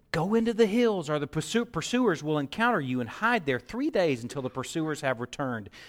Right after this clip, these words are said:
Then afterward you may go your way." And the men said to her, "We will be guiltless with respect to this oath of yours that you have made us swear.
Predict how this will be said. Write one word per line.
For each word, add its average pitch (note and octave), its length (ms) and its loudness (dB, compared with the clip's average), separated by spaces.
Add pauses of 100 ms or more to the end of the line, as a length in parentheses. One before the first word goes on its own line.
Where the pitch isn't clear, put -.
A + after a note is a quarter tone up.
(120)
Then F#3 200 4
afterward D#3 540 0
you D#3 100 -4
may C#3 180 2
go C#3+ 220 4
your E3 180 -2
way." D3+ 400 0 (720)
And A2 120 -6
the A#2+ 60 -2
men F3+ 220 4
said A#3+ 260 4
to E3+ 80 0
her, A2+ 320 -2 (220)
"We D#3+ 160 2
will D#3 120 2
be C3+ 180 -2
guiltless G3+ 520 0
with F#3+ 140 0
respect F3+ 380 -2
to G3 80 -2
this F3+ 200 -2
oath G#3 260 4
of A2+ 140 -4
yours A2 300 -6
that A2+ 180 -8
you C3+ 120 0
have B2+ 120 0
made C3+ 220 2
us C#3+ 120 0
swear. C3 500 -2